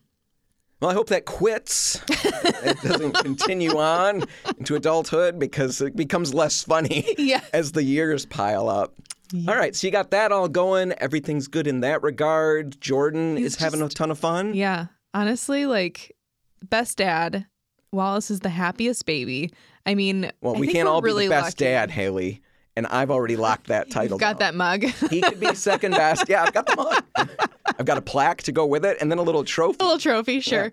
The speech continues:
Speaker 1: with a
Speaker 2: Yeah.
Speaker 1: dad throwing a kid at the air.
Speaker 2: Uh-huh. No, um,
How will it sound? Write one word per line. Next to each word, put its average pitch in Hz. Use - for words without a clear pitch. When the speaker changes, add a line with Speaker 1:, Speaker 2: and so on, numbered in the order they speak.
Speaker 1:
with 143
a 151
Speaker 2:
Yeah. 220
Speaker 1:
dad 175
throwing 156
a 156
kid 180
at 160
the 110
air. 95
Speaker 2:
Uh-huh. 247
No, 262
um, 226